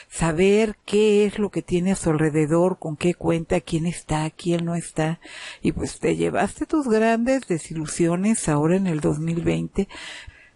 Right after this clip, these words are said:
pero vas a terminar el año bastante bien, ¿eh? Vas a estar de un maravilloso humor después del día quince,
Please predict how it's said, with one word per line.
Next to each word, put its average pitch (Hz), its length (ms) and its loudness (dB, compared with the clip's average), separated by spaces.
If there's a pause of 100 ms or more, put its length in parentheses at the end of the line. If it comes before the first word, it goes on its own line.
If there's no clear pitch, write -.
(100)
pero 240 180 2
vas 294 220 2
a 392 40 4
terminar 254 560 2
el 262 200 2
año 233 360 2
bastante 190 680 0
bien, 165 380 -2
¿eh? 196 240 -2
Vas 170 220 -2
a - 20 -4
estar 190 300 0
de 196 80 0
un 196 140 -2
maravilloso 180 880 0
humor 170 580 2
después 165 380 -2
del 170 160 -2
día 165 180 0
quince, 170 640 -8